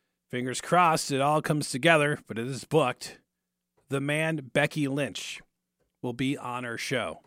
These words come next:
Yeah, we're gonna talk to her in a couple of days, talk Elimination Chamber, talk about her new book. We'll talk WrestleMania.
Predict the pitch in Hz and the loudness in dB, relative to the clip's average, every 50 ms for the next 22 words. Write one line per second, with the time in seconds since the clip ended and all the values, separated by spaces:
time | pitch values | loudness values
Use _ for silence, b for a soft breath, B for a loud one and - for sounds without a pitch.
0 | _ _ _ _ _ _ _ - - 98 80 113 117 117 - - 170 160 170 165 | _ _ _ _ _ _ _ -10 -8 -6 -6 -4 -6 -6 -2 0 2 2 2 2
1 | - 175 170 170 160 143 - 180 170 170 170 165 147 151 170 180 208 240 262 240 | 2 0 0 0 0 0 0 0 0 2 0 -2 2 2 4 4 4 2 0 -2
2 | - - - 175 170 147 156 160 160 160 165 156 - 143 135 - - 180 202 214 | -4 -2 -2 -2 -2 -2 -4 -6 -4 -2 -2 -2 -2 -4 -2 0 0 0 2 2
3 | 240 226 180 - 180 170 165 143 151 151 147 139 143 139 123 - - 185 226 247 | 0 -2 0 -2 -2 -2 -2 -2 -4 -6 -6 -4 -4 -4 -4 2 6 6 6 6
4 | - - 143 - - 160 151 143 - 151 147 139 - - 135 131 139 160 196 226 | 4 -2 -4 0 2 2 2 2 2 0 0 0 0 0 -2 -2 0 2 2 4
5 | 240 262 247 226 | 4 4 2 2